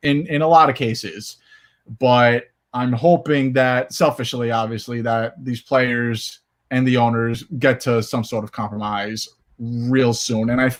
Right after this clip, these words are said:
feel like this is, I, I feel like this is almost a good sign,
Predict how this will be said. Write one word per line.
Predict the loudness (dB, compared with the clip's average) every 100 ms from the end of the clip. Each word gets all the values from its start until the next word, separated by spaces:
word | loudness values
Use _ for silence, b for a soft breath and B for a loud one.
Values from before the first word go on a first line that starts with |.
| _
feel | -4 2 4
like | 6 4 2 -10 b b b b b
this | 2 2 2 2
is, | 4 4 2 -6 _ _ _ -4
I, | -4 -4 -10 -8 -4
I | -2
feel | 2 4
like | 4
this | 4 -2
is | 0
almost | 2 0 0
a | -2
good | -2 -4 -2
sign, | 0 2 2 2 0